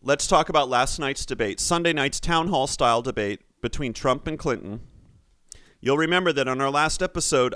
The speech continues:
I had made the announcement that this was the end of the road. The wheels were gonna come off at the town hall debate because these undecided voters would hold their feet to the fire and refuse to let the candidates offer anything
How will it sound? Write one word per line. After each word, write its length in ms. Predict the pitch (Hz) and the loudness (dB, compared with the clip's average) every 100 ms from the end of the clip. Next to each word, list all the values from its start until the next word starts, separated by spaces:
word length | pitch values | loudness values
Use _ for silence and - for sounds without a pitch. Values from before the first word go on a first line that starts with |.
| - | 0
I 280 | 117 139 151 | 2 4 2
had 140 | 160 | 0
made 220 | 143 147 | -4 -4
the 100 | 151 | -4
announcement 540 | 160 160 165 156 123 - | -4 -2 -4 -4 -6 -6
that 160 | 107 | -6
this 180 | 131 143 | -2 -2
was 160 | 139 135 | -2 -2
the 120 | 117 | 0
end 160 | 143 147 | 2 2
of 80 | 139 | 4
the 80 | |
road. 280 | 135 143 123 | 6 8 6
The 100 | 110 | 4
wheels 380 | 110 143 143 135 | 4 4 4 4
were 100 | 123 | 0
gonna 180 | 113 110 | -2 -4
come 240 | 135 113 | -4 -2
off 240 | 107 101 98 | 0 -2 -4
at 160 | - | -6
the 60 | 110 | -6
town 300 | - 135 127 | -4 -2 -2
hall 180 | 127 117 | -2 -2
debate 440 | 110 110 104 104 - - - - - | 0 0 0 -2 -12 -20 -20 -20 -8
because 340 | 123 - 151 - | -4 2 2 2
these 340 | 123 117 - 147 | -2 -4 -2 0
undecided 600 | 160 151 - 147 139 113 | 0 2 4 6 4 4
voters 580 | 139 127 98 95 - 113 | 4 4 2 0 -6 -4
would 160 | 113 - | -2 -2
hold 520 | - 139 139 135 - | 4 8 8 6 2
their 160 | 110 | 0
feet 240 | 107 170 151 | 0 -4 -4
to 80 | - | -6
the 80 | 101 | -6
fire 520 | - 95 92 90 95 - _ _ _ - | -2 0 0 -4 -8 -16 _ _ _ -2
and 160 | 127 | 0
refuse 500 | 117 - 160 156 139 | 0 -2 0 2 2
to 120 | - | 2
let 160 | 127 113 | 0 0
the 60 | 135 | -4
candidates 520 | - 135 123 117 - | -2 0 2 0 2
offer 320 | 120 113 117 - | 4 4 2 2
anything 480 | 151 139 - 113 | 2 2 0 -2